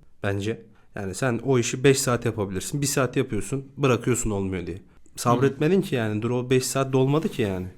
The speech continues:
Speaker 1: Buradan anlayabilirsin bence. Yani
Speaker 2: Hı.
Speaker 1: işi yarım bırakıyorsan sabretmiyorsun. İşi
Speaker 2: Hı.
Speaker 1: yarım bırakıyorsan şükretmiyorsun. Yani
Speaker 2: Hı.
Speaker 1: şey, nimetin,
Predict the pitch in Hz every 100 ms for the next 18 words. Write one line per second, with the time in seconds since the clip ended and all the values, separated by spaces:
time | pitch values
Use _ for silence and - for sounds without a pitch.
0 | - _ - 131 135 151 135 127 123 120
1 | 120 - 98 87 90 95 - - 135 120
2 | 127 - 147 147 147 131 110 107 123 160
3 | 160 - 123 120 117 117 95 - - -
4 | - - - 143 143 151 147 147 196 196
5 | - - 135 - 95 90 87 85 - -
6 | 101 104 113 117 - - 117 113 120 123
7 | 123 - 147 143